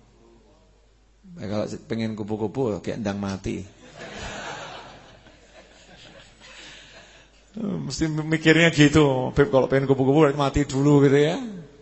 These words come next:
Nah, insyaallah ini, makanya kalau, kalau diri kita masih merasa kok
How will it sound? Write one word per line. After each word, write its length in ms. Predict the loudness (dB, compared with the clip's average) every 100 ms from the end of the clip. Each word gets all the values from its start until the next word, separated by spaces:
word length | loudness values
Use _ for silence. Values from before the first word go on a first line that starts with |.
| -20 _ -12
Nah, 320 | -10 -8 -8
insyaallah 480 | -8 -4 0 0 0
ini, 240 | -4 -10 -14 -20 -10 -6
makanya 320 | -2 -2 -2
kalau, 400 | 0 -2 -4 -6
kalau 240 | -4 -4
diri 160 | -4 -6
kita 240 | -4 -4
masih 400 | -4 -6 -8 -10 -12 _ -18
merasa 480 | -4 -2 0 -2 -2
kok 340 | -2 -6 -8